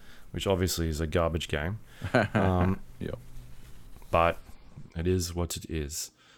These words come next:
Speaker 1: Uh, yeah, anything else you wanna add about Dead Island? Did you play any more?
Speaker 2: Uh, no, I haven't been back. Uh,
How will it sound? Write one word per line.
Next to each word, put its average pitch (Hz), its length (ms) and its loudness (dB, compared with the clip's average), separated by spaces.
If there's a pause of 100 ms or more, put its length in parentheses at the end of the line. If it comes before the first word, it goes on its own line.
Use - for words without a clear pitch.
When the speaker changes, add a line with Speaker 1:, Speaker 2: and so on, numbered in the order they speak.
(240)
Speaker 1:
Uh, 85 480 0
yeah, 90 120 2
anything 120 300 10
else 120 240 8
you 113 60 8
wanna 110 140 6
add 120 180 4
about 107 240 4 (380)
Dead 101 160 6
Island? 117 280 6
Did 95 100 2
you 101 60 -2
play 110 120 2
any 101 100 2
more? 113 180 2 (300)
Speaker 2:
Uh, 185 340 10
no, 214 260 10
I 220 60 10
haven't 208 220 8
been 185 180 10
back. 175 400 6 (220)
Uh, 147 800 12